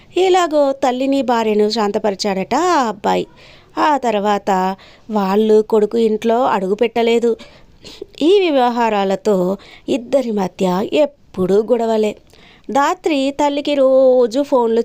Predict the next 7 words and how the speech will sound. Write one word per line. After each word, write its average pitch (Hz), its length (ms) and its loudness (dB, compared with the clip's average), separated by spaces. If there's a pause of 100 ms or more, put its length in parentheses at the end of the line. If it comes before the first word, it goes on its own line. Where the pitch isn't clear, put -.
చేసి 214 340 0
తమ 202 200 -2
మధ్య 202 360 0
జరిగే 196 360 0
గొడవలన్నీ 202 880 0
ఏకరువు 214 360 0
పెట్టేది. 185 500 -4